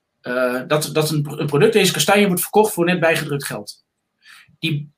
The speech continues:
bank, die centrale bank, die koopt dat, ehm,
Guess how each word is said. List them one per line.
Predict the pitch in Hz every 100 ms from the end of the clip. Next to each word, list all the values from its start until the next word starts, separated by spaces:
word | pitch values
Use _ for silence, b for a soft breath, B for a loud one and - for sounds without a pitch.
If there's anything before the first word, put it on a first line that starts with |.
| _
bank, | 139 240 202 220
die | 180
centrale | 175 185 185 151
bank, | 147 269 -
die | 143 143 -
koopt | 233 254
dat, | 151 165 - - - _ _ _ _ -
ehm, | 151 147 143 139 135 139